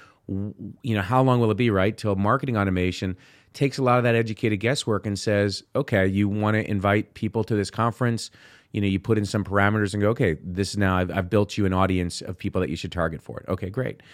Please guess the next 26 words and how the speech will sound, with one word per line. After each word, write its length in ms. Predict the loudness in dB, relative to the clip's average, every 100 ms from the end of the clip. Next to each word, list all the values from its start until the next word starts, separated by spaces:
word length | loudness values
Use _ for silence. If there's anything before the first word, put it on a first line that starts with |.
| -20 -4
And 160 | 2 4
then, 360 | 4 4 0 0
you 100 | 0
know, 140 | 0
how 120 | 2
many 160 | 2 2
invitations 480 | 2 4 2 2 -2
to 60 |
send? 420 | 0 2 2 0 -6
Uh, 120 | -8
don't 240 | -2 2 4
worry 180 | 6
about 240 | 4 2 -2
it. 200 | -4 -4
The 100 | -4
system 300 | -4 -2 -2
will 80 | -2
figure 320 | -2 0 4
out, 280 | 4 4 0 -16 -20 _ -4
you 100 | 0
know, 100 | 2
when 260 | 2 0
to 80 | 0
do 180 | 0 2
it. 80 | 4
And, 160 | 2